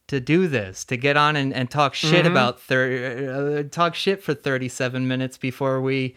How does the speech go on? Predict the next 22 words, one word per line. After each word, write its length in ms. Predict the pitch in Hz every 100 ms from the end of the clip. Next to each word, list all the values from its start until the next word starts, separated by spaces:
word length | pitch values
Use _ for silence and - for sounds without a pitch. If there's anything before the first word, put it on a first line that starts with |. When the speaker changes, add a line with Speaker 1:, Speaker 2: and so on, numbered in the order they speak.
| - - - - _
Speaker 1:
uh, 160 | 127 131
start 320 | 120 - 143
the 80 | 135
podcast? 600 | 127 156 175 147 120 110
What's, 760 | 127 147 147 - - - - - - - - - -
what's 160 | 147 -
gonna 220 | 165 151
set 280 | - 165 156
us 60 |
Speaker 2:
How 60 | 123
do 80 | 131
we 80 | 143
Speaker 1:
up?" 60 |
Speaker 2:
do 100 | 247 285
it? 120 | 175
Speaker 1:
<laughs> 1700 | 175 165 170 - - - - - _ _ - - _ _ _ _ - - _ _ - _ _ _ _ _ _ _ - - _ - - _ _ _ -
We 120 | 170
will. 320 | 120 101 107 _
We'll 120 | - 160
find 300 | - 117 98
a 60 |
way. 360 | 78 82 85